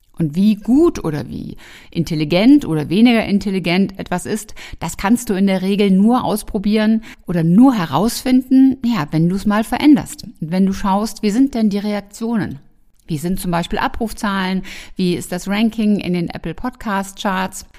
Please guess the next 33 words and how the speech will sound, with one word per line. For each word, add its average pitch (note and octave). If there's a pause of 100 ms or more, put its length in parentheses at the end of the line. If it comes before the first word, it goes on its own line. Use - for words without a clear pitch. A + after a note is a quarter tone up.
Und G#3+
um G3+
dich G3
hier C#4
nicht A3
lange A#3
auf -
die -
Folter B3
zu A3
spannen, A3
ich -
kann A#3+
es C4
dir G#3+
gar F#3+
nicht G3+
so A3
genau F#3+
sagen, F3+ (300)
wie G3
das A3 (260)
in A3
den A#3+
Apple G3
Podcast G3
Charts F3+
funktioniert F3+ (240)
und -
welche G3
Auswirkungen G#3
entstehen. - (320)
Denn G#3